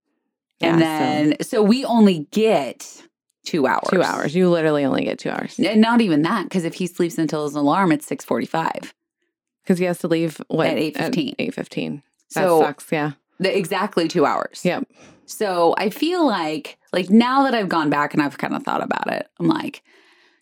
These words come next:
Speaker 1: two hours is not that much time.
Speaker 2: No, no.
Speaker 1: And I, if that's what you're asking for, I can give that to you because he is my top priority.
Speaker 2: Yeah, and they are our top priority. They should be.
Speaker 1: Mm-hmm.
Speaker 2: So, and they
Speaker 1: And I
Speaker 2: do
Speaker 1: mean,
Speaker 2: come first.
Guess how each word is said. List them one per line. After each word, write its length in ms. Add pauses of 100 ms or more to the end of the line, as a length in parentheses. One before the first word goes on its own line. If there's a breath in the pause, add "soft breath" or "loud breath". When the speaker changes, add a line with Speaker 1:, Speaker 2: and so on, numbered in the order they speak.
(100)
Speaker 1:
two 300
hours 480
is 180
not 360
that 180
much 260
time. 400
Speaker 2:
No, 680
no. 440
Speaker 1:
And 140
I, 60 (140)
if 220
that's 320
what 120
you're 120
asking 520
for, 460
I 140
can 160
give 140
that 220
to 100
you 160
because 340
he 240
is 220
my 140
top 260
priority. 580
Speaker 2:
Yeah, 160
and 320
they 160
are 300
our 100
top 240
priority. 320
They 140
should 260
be. 320
Speaker 1:
Mm-hmm. 20
Speaker 2:
So, 180
and 160 (640 soft breath)
they 100
Speaker 1:
And 80
I 20
Speaker 2:
do 60
Speaker 1:
mean, 80
Speaker 2:
come 140
first. 480